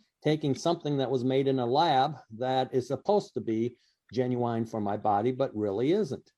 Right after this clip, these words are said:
So it gets confusing out there. And the problem is we're not even taught any of this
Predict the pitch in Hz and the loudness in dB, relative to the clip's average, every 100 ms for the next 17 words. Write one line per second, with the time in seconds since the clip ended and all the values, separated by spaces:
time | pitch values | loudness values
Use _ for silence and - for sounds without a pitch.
0 | _ _ _ _ - 151 143 135 135 120 | _ _ _ _ 0 6 8 8 6 -2
1 | 123 123 - 220 - 170 147 220 214 147 | -6 -6 2 2 4 -2 -2 2 2 4
2 | 131 117 113 123 131 123 - 180 226 160 | 0 0 -2 -4 -2 -4 -2 -2 2 2
3 | 113 104 113 120 - _ _ - _ 110 | 2 2 -2 -4 -12 _ _ -20 _ -6
4 | 117 143 170 165 165 127 165 165 156 - | 2 4 4 2 0 2 0 2 -4 0
5 | 196 196 196 220 269 226 143 98 92 87 | 0 0 -2 -4 0 2 2 0 -4 -4